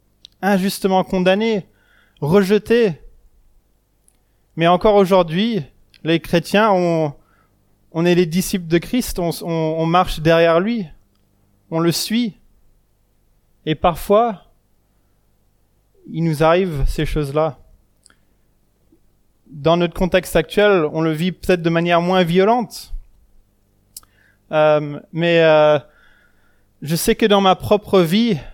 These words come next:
je sais pas si j'ai été réellement persécuté, mais en tout cas, le fait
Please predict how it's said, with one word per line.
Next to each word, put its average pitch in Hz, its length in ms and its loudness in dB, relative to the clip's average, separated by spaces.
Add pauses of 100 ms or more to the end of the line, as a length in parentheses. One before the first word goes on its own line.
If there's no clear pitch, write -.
(140)
je 151 120 -6
sais 175 180 0
pas 196 160 2
si 196 200 -4
j'ai 175 140 0
été 175 220 2
réellement 170 360 2
persécuté, 190 840 -2 (360)
mais 160 100 0
en 165 100 0
tout - 100 -18
cas, 208 160 4
le 185 140 2
fait 214 480 0